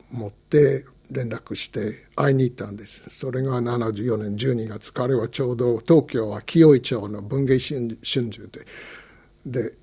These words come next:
あの、仕事してた、そこで会ったんです。で、会って、話したら、彼はまず、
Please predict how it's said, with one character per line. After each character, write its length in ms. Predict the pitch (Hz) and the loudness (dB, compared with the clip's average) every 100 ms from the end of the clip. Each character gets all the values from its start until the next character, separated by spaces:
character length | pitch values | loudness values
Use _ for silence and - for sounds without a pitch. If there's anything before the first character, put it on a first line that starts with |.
| _ - | _ -8
あ 140 | 110 | -8
の、 120 | 104 | -8
仕 160 | - 117 | -6 -6
事 280 | 101 104 110 | -6 -8 -10
し 80 | |
て 100 | 113 | -10
た、 180 | 107 117 | -12 -12
そ 180 | - 113 | -8 -8
こ 220 | - 113 | -6 -6
で 160 | 113 - _ - - - - | -6 -12 _ -20 -20 -20 -12
会 140 | 107 | -12
っ 20 | - | -10
た 100 | - | -14
ん 80 | - | -16
で 120 | - | -20
す。 180 | - - - - - | -20 -20 -20 -12 2
で、 200 | 147 139 | 2 4
会 160 | 156 | 2
っ 40 | 165 - _ | 2 -6 _
て、 420 | 170 170 147 120 - - - - - - - _ _ - - - - | 8 10 10 6 -4 -20 -20 -20 -20 -20 -20 _ _ -20 -20 -20 -8
話 520 | - 143 135 131 131 | -2 0 2 0 0
し 120 | - | -2
た 120 | 135 | 0
ら、 260 | 123 123 120 - - - - - - - - - _ _ _ _ - - | 2 2 0 -4 -12 -20 -20 -20 -20 -20 -20 -20 _ _ _ _ -20 -4
彼 240 | 135 123 | 0 2
は 300 | 127 131 131 | 4 6 4
ま 180 | 131 131 | 4 0
ず、 380 | 110 117 110 | 0 -2 -2